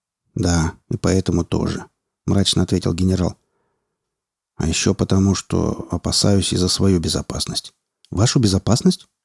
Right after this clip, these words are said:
Почему?" Нэнси курировала проект "Брайт" от Министерства энергетики. А от Министерства обороны этим занимаюсь я. Боюсь, в списке жертв я следующий.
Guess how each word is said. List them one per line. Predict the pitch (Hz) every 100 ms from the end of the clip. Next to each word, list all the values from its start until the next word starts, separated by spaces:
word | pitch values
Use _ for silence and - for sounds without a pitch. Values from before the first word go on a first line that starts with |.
| -
Почему?" | - 165 165 - _ _ _ _ _ _ _ _ _ _ _ _ _ _ -
Нэнси | 110 117 107 101
курировала | 101 107 101 92 90
проект | - 98 101 -
"Брайт" | 92 - 98 95
от | - -
Министерства | 98 95 - 92 - 90
энергетики. | 95 95 101 90 - - - - _ _ _ _ _ _ -
А | -
от | -
Министерства | 95 95 - 107 - 95
обороны | 87 95 113 107 95
этим | - 90
занимаюсь | 92 90 98 98 -
я. | 90 82 73 - _ _ _ _ _ _ _ _ _ _ _ _
Боюсь, | - 82 92 -
в | -
списке | - 98 - -
жертв | 87 95 - 92
я | -
следующий. | - - 85 - - -